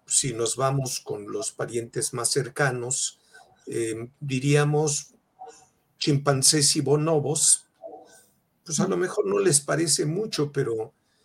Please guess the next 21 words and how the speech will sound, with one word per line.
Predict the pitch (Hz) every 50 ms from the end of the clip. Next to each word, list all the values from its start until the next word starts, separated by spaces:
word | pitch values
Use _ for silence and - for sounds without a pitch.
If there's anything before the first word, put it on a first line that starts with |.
| _ _ - - _ _
más | - 156 160 170 156 147 151
del | 151 147 135 135
noventa | 127 120 120 123 120 120 117 131
y | 127 120 139
ocho | 156 151 151 147
por | 143 139 127
ciento | - - - 143 131 127 - 147 135
de | 143 107
nuestro | 107 110 110 - - 127 123
material | 107 110 107 - 120 120 110 113 120 113 107
cromosómico | - - 123 110 107 110 104 - - 165 170 180 185 175 - - - 196 - - -
es | - 131 117 113 -
semejante | - - - - 135 123 107 107 101 - - 131 120 127 - - 131 131 147 143 _ _ _ _ _ _ _
al | - 120 113 117
de | 113 117 117 117
estas | 120 113 - - - 127 113 - - -
dos | 135 113 117 120 120 - - - - _ _ _ _ _ -
especies, | - 147 - - - - 123 110 - - - - - - - - -
¿no? | - - 143 165 - - _ _ _ _ _ _ _ _ _ _ _ _ _ _ _ _ _ _ _ -
Entonces, | - - 117 107 101 - 127 113 104 - - - _ _ _ _ _ _ _ - - - - - 139 - -
para, | - 123 113 117 117 117 117 117 113 117 113 113 113 113 113 110 -